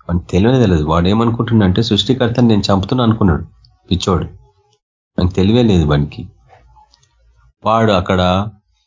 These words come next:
పర్మనెంట్ గా పవర్‌లెస్ అయిపోయిండు. ఈరోజు వానికి పవర్ లేదు. ఈ సత్యం ఒకటి నువ్వు గ్రహిస్తే,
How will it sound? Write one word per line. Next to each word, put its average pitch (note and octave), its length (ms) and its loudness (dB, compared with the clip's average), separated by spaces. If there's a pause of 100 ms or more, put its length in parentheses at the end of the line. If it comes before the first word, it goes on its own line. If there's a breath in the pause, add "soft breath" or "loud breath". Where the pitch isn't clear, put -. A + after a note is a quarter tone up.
(320)
పర్మనెంట్ A#2 580 0
గా F#2+ 500 0 (100)
పవర్‌లెస్ F#2+ 540 0
అయిపోయిండు. G#2 440 0 (340)
ఈరోజు A2 300 2
వానికి G#2+ 260 0
పవర్ F#2 440 0
లేదు. F#2+ 600 0 (960)
ఈ F#2 60 -2
సత్యం F#2 380 -2
ఒకటి G#2 300 -2
నువ్వు F2+ 160 -2
గ్రహిస్తే, F#2+ 640 -2